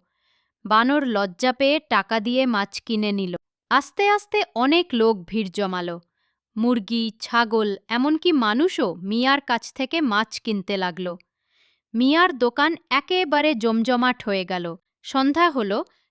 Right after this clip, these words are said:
সব মাছ বিক্রি হয়ে গেল। মিয়া খুশি হয়ে টাকা গুনল আর বলল, "ব্যবসা করাও মজা, আবার মাছও খাওয়া যাবে।"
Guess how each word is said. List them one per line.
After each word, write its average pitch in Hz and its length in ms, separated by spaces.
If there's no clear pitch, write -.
সব 349 420
মাছ 240 420
বিক্রি 233 420
হয়ে 196 260
গেল। 180 300
মিয়া 285 300
খুশি 311 440
হয়ে 330 240
টাকা 247 400
গুনল 277 400
আর 240 160
বলল, 196 440
"ব্যবসা 196 500
করাও 226 440
মজা, 294 480
আবার 294 320
মাছও 208 400
খাওয়া 233 400
যাবে।" 185 300